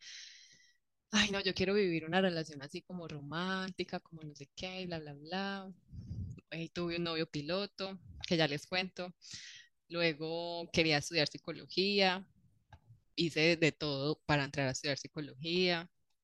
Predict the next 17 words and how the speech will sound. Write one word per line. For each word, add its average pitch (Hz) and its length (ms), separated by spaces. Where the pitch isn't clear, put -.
Entonces 156 460
creo 180 180
que 185 80
esa 170 100
es 175 60
una 175 140
enseñanza 147 380
muy 151 160
bonita, 147 380
que 151 160
todo, 175 300
la 208 140
verdad, 156 300
lo 156 100
que - 120
uno 151 140
quiere, 208 440